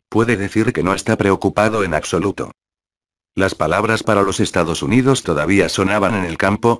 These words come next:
y se detuvo cuando Byodoin y ellos jugaron lentamente. El anfitrión estaba avergonzado por los fanáticos del equipo de los Estados Unidos. Abajo, el equipo japonés jugó. Su ranking es el número veintitrés del mundo.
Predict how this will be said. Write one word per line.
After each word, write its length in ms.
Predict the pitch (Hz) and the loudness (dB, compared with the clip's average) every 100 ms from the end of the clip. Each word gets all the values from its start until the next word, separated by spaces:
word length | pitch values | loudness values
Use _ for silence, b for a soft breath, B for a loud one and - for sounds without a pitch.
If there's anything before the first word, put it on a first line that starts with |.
| _ | _
y 120 | 110 | -2
se 180 | - 98 | 0 -2
detuvo 400 | 98 127 131 123 | 2 2 2 -2
cuando 260 | 98 92 | 0 0
Byodoin 400 | 98 110 98 92 | 2 2 2 0
y 80 | 87 | -2
ellos 280 | 107 110 107 | 0 0 0
jugaron 520 | - 67 90 95 85 | -2 0 2 2 0
lentamente. 680 | 104 117 73 80 71 - - _ _ _ _ - | -2 -2 -2 -2 -6 -10 -14 _ _ _ _ -6
El 120 | 98 | -2
anfitrión 540 | 92 - 73 92 113 98 | -2 -2 -6 2 2 2
estaba 400 | - 107 98 82 | 0 0 2 2
avergonzado 720 | 82 85 90 80 101 104 123 | 0 0 -2 -2 0 2 2
por 140 | 113 | 2
los 160 | 98 90 | 2 0
fanáticos 540 | 104 92 98 101 92 | 0 0 0 0 2
del 160 | 87 101 | 2 0
equipo 320 | 98 147 95 | 0 0 0
de 80 | 85 | -2
los 160 | 82 90 | -2 -4
Estados 400 | - 87 82 76 | -2 0 0 -2
Unidos. 560 | 69 62 52 - - _ _ _ _ _ _ _ _ | -6 -8 -10 -10 -12 _ _ _ _ _ _ _ _
Abajo, 500 | 80 82 113 - 131 - | -2 0 0 0 -2 0
el 160 | 98 90 | 0 2
equipo 320 | 117 127 117 | 0 0 0
japonés 480 | 107 - 90 123 - | 0 0 0 -2 -2
jugó. 380 | 104 95 - - _ _ _ _ | -4 -4 -8 -12 _ _ _ _
Su 160 | - 107 | -4 0
ranking 400 | 95 117 117 113 | 2 0 0 0
es 120 | 110 117 | 2 0
el 160 | 85 | -2
número 300 | 92 117 107 | -2 -2 -2
veintitrés 580 | 92 82 78 87 87 82 | -2 -2 -4 -2 -2 0
del 140 | 92 | -2
mundo. 380 | 92 82 64 55 | -2 -4 -6 -8